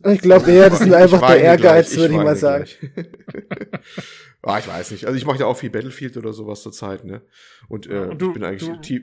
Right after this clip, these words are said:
Speaker 2: ja, tief entspannt. Also ich mach da einfach, eine Runde ist mal schnell gemacht und, und wenn man da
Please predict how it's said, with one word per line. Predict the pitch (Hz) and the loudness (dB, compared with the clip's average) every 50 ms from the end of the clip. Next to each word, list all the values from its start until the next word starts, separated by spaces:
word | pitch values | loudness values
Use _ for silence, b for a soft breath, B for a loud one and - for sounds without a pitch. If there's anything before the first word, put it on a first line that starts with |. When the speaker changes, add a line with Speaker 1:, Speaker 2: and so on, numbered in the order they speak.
| _ _ | _ _
Speaker 2:
ja, | _ 127 123 113 | _ -6 -6 -6
tief | 107 - 135 120 131 | -6 -6 -10 -8 -8
entspannt. | 127 110 - - - 104 101 101 82 | -10 -12 -10 -10 -8 -8 -8 -8 -10
Also | 104 104 110 110 | -8 -8 -8 -10
ich | 107 113 107 120 | -12 -14 -12 -14
mach | 120 107 | -14 -10
da | - - | -10 -10
einfach, | 110 104 110 | -10 -10 -12
eine | 101 - | -14 -14
Runde | 107 104 117 120 123 131 | -12 -10 -10 -10 -8 -10
ist | 120 - - | -12 -12 -14
mal | 113 101 | -16 -14
schnell | - 113 107 110 | -10 -10 -10 -10
gemacht | 104 98 90 98 113 127 131 _ 110 | -10 -12 -12 -12 -14 -14 -16 _ -20
und, | 101 92 _ | -20 -18 _
und | - 95 92 | -18 -16 -14
wenn | 98 | -14
man | 98 101 98 | -14 -14 -14
da | 95 92 92 90 | -14 -16 -18 -20